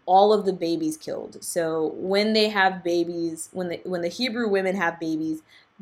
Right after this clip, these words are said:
they are instructed to kill them. I can't remember if it was only the male babies or all the babies, but it really doesn't matter, um, in the grand scheme of things. I mean, killing babies is just bad.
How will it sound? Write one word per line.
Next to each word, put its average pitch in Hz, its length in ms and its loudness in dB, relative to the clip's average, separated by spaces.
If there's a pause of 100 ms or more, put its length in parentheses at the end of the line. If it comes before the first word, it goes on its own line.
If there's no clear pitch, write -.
(120)
they 190 160 6
are 185 140 6
instructed 170 640 -2
to 156 220 -6
kill 156 280 -2
them. 139 200 -10
I - 60 -4
can't 247 280 0
remember 277 300 4
if 202 160 2
it 185 80 0
was 180 180 -2
only 196 280 4
the 190 100 0
male 165 280 0
babies 180 420 0
or 151 120 -4
all 165 240 4
the 165 80 -2
babies, 156 500 -2 (340)
but 185 340 6
it 208 80 6
really 254 540 4 (140)
doesn't 196 320 6
matter, 170 500 0 (240)
um, 160 320 0
in 175 140 -2
the 170 80 0
grand 165 320 -4
scheme 160 220 -10
of 160 140 -8
things. 160 320 -8
I - 40 -8
mean, - 320 -8
killing 202 340 2
babies 160 360 -2
is 160 140 -8
just 151 180 -12
bad. 123 340 -6